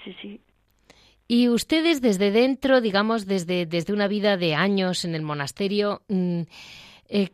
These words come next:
Speaker 2: ¿cómo lo ven? Que la gente, eh, el, que el Espíritu Santo llame a gente de la calle a, a moverse por ustedes.
Speaker 1: Pues a mí personalmente es una ilusión grande.
Speaker 2: Claro.
Speaker 1: Porque yo he participado durante dieciocho años con un grupo de oración.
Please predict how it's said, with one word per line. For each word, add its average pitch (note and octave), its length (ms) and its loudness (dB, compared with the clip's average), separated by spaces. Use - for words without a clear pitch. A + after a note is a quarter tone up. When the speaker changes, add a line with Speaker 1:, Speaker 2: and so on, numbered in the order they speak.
Speaker 2:
¿cómo D#4+ 260 4
lo B3 140 6
ven? D#3 220 2
Que F#3 140 -2
la E3+ 120 0
gente, G3+ 600 2
eh, F#3+ 240 2
el, F3 360 -8
que - 80 -2
el F#3+ 80 0
Espíritu A#3+ 480 -2
Santo A3+ 280 -4
llame G#3+ 240 0
a G3 40 -2
gente A3 240 -4
de G3 80 0
la D3+ 100 0
calle A#3+ 560 0
a, F3 240 0
a F3+ 40 2
moverse F#3 420 4
por G3 160 2
ustedes. F3+ 560 2
Speaker 1:
Pues A#3 300 4
a G#3+ 100 0
mí B3+ 140 0
personalmente A3 800 -2
es G#3+ 120 -4
una G#3 160 0
ilusión F3+ 460 -4
grande. - 460 -14
Speaker 2:
Claro. C3 300 -8
Speaker 1:
Porque G#3 340 -4
yo G#3+ 240 0
he G#3+ 80 2
participado G3 840 -2
durante F#3+ 380 -4
dieciocho G3 460 -6
años G#3 380 -2
con G3 160 -8
un G3 100 -4
grupo G3+ 300 -4
de F#3 100 -2
oración. E3 640 -10